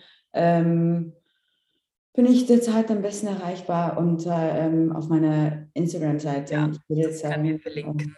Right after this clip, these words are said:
Speaker 2: Und wenn dann eine Webseite ist, kann ich sie immer noch aktualisieren und dann alles reinpacken.
Speaker 1: Genau, oder meine Webseite ist dann vielleicht auch verlinkt auf meinem Instagram.
Speaker 2: Ja, oder sowieso, genau.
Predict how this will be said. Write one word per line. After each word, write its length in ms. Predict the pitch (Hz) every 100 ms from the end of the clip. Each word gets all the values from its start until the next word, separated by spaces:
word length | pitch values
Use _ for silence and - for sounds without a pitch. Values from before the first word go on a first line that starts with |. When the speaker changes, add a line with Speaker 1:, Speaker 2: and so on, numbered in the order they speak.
| _ _ _
Speaker 2:
Und 180 | 160 156
wenn 140 | 151
dann 160 | 151 160
eine 120 | 160
Webseite 360 | 170 170 185 175
ist, 200 | 185 -
kann 160 | 175
ich 100 | 170
sie 60 | 170
immer 120 | 170
noch 200 | 160 160
aktualisieren 640 | - 156 156 151 - 147 143
und 140 | 143 -
dann 100 | 120
alles 280 | 135 -
reinpacken. 600 | - 87 - - - 107 170
Speaker 1:
Genau, 440 | 147 95 80 -
oder 300 | 160 156 147
meine 300 | 151 147 147
Webseite 460 | 143 - 135 131 -
ist 140 | 151
dann 140 | 151
vielleicht 280 | 147 135 151
auch 140 | - -
verlinkt 360 | 151 151 76
auf 100 | 76
meinem 200 | 73 73 -
Instagram. 500 | - 147 143 117 - -
Speaker 2:
Ja, 60 | 147
oder 200 | 143 139
sowieso, 460 | - 123 139 - 139
genau. 420 | 143 143 135 -